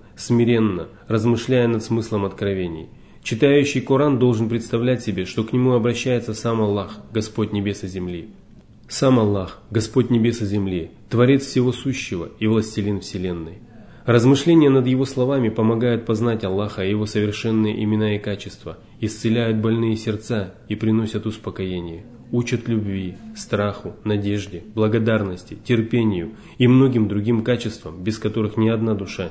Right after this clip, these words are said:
не способна обрести благочестие. И поэтому Всевышний Аллах сказал: «Это благословенное Писание, которое мы ниспослали тебе, дабы они размышляли над его аятами,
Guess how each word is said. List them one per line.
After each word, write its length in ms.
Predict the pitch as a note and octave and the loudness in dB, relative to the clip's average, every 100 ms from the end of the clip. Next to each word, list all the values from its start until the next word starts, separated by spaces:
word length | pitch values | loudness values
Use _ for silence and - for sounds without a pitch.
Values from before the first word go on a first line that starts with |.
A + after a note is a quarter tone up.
| F#2+ | -8
не 100 | F#2 | -10
способна 560 | - G2 G#2+ F#2+ F#2 | -10 -6 -6 -4 -6
обрести 360 | F2+ F#2 - F#2+ | -8 -10 -10 -12
благочестие. 720 | F2 F2 F2+ - F2 - - - - - - - - - | -10 -10 -12 -12 -16 -16 -18 -18 -20 -20 -20 -20 -20 -4
И 80 | B2 | 2
поэтому 380 | A2+ C3 C3 B2+ | 8 8 8 4
Всевышний 440 | - A#2 A#2+ A#2 | 2 -2 0 0
Аллах 240 | A2+ A2 A2 | 0 0 -2
сказал: 500 | - G2+ F#2 F2 - - | -4 -4 -4 -8 -16 -10
«Это 220 | - A#2+ B2 | 0 2 6
благословенное 840 | C3 B2 B2+ B2+ B2+ B2+ A#2+ A#2+ | 4 4 0 2 4 4 4 0
Писание, 560 | A#2+ A2+ B2 G#2+ E2+ | -2 -4 -4 -2 -4
которое 380 | E2+ G#2+ G#2+ G#2+ | -4 -2 0 2
мы 160 | A2 A2+ | 2 2
ниспослали 640 | A2 G#2+ A2 - A2 G#2 | 0 -4 -10 -6 -4 -4
тебе, 340 | - D#2+ D#2 - - - | -6 -12 -14 -14 -20 -4
дабы 260 | A2 G#2+ G#2+ | 0 2 4
они 200 | A2 A2 | 6 4
размышляли 580 | G#2 A2 G#2+ A#2+ A#2+ | 4 2 0 0 2
над 180 | G#2+ G2+ | 2 0
его 240 | G2 G2 F#2+ | -2 -2 -2
аятами, 580 | F#2+ F#2 F2+ E2+ D#2+ | -2 -4 -6 -8 -10